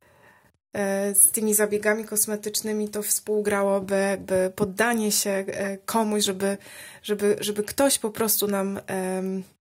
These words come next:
e, nami się zaopiekował, tak? Słońce, wcześniej szóstka, e, szóstka denarów, wyciągnięcie ręki. Pozwólcie się w tym miesiącu sobą zaopiekować,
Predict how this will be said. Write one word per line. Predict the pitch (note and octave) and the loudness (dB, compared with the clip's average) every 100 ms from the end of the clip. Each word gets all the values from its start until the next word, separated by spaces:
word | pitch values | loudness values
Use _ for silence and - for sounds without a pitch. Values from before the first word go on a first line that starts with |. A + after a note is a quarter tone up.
| - - - - - - - - _ - | -20 -20 -20 -20 -20 -20 -20 -20 _ -10
e, | G3+ | -2
nami | G#3 A#3+ A#3+ | 0 2 2
się | A#3+ A3+ | 2 2
zaopiekował, | A3 G#3+ G#3+ G#3 G3+ F#3 F3+ F#3 | 2 0 0 0 0 0 -4 -6
tak? | G#3 A#3 - | -6 -2 2
Słońce, | - A3+ A3+ A#3 G#3+ G#3 G3+ G#3 - - | 2 2 2 2 2 2 0 -2 -10 -8
wcześniej | - G3+ - G#3 G3+ | 0 0 0 -2 -2
szóstka, | - G#3+ - - G3 F#3+ F#3+ - - | -2 0 -2 0 0 0 -2 -4 -8
e, | G3 F#3+ F#3+ | -6 -4 -4
szóstka | - G3+ G3 - - - - G3 | -2 -2 0 0 0 -6 -4 0
denarów, | F#3+ G3+ G#3+ G#3+ G#3 G#3 - - | 0 2 2 2 2 2 -4 -8
wyciągnięcie | G#3 G#3 G3+ G3+ G3+ - G3 | -4 -2 0 0 0 0 -2
ręki. | F3+ F3+ F#3+ A#3 B3 - - - - | -2 -6 -10 -10 -10 -12 -20 -20 -4
Pozwólcie | B3 B3+ F#4+ F#4+ G#3+ | -2 4 4 4 2
się | G#3 | 2
w | G3+ | 0
tym | - D4 | -2 2
miesiącu | C#4+ - A#3 G#3 G#3 | 2 2 0 -2 -2
sobą | - A3 G#3 G3+ G#3 - | -2 0 -2 -2 -6 -10
zaopiekować, | F#3+ G3+ G#3+ G3+ - G#3 G3+ F#3 F#3 F#3+ | -2 0 0 -2 -4 -4 -2 -6 -6 -10